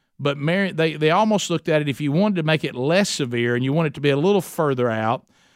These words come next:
marry a cousin that's on the opposite gender side of the parents, uh, where they have this in common. Meaning that, you know, it, if he could have married a cousin, uh, on his daddy's side, but he's a man,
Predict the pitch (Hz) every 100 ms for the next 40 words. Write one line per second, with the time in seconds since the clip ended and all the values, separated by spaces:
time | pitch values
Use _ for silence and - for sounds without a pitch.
0 | _ _ - 131 165 208 185 - - 196
1 | 185 156 143 135 - 151 143 135 - 156
2 | 185 - 151 147 120 120 180 175 139 -
3 | 139 127 123 127 - _ _ - 131 131
4 | 127 - 202 196 139 - - - - _
5 | _ _ - 123 131 147 139 135 151 139
6 | 131 123 113 156 123 95 _ _ _ -
7 | - 147 170 160 143 135 127 135 131 131
8 | 135 127 - - 107 135 151 - 202 165
9 | 165 156 123 - 165 156 143 139 - 123
10 | 123 127 131 117 131 175 175 135 - 120
11 | 120 127 - _ - 120 175 175 143 151
12 | 170 135 127